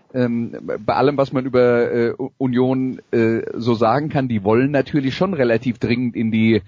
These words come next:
äh, erste Liga, haben auch eine Mannschaft zusammengestellt, die, äh, also jetzt nicht aus, äh, äh, Topstars aus der ersten Liga zusammengekauft ist, aber die haben schon, ich glaube, Hannes Wolf, äh, der H S V-Trainer, hat's am Wochenende gesagt, schon so ein Best of zweite Liga in den letzten Jahren sich, äh,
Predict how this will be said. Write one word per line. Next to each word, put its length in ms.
äh, 260
erste 260
Liga, 340
haben 220
auch 240
eine 120
Mannschaft 420
zusammengestellt, 880
die, 320
äh, 120
also 160
jetzt 260
nicht 280
aus, 340
äh, 760
äh, 40
Topstars 440
aus 100
der 140
ersten 200
Liga 220
zusammengekauft 760
ist, 120
aber 120
die 120
haben 160
schon, 220
ich 80
glaube, 240
Hannes 240
Wolf, 340
äh, 460
der 140
H 100
S 80
V-Trainer, 420
hat's 160
am 140
Wochenende 320
gesagt, 260
schon 200
so 160
ein 200
Best 300
of 160
zweite 320
Liga 280
in 120
den 100
letzten 300
Jahren 320
sich, 340
äh, 300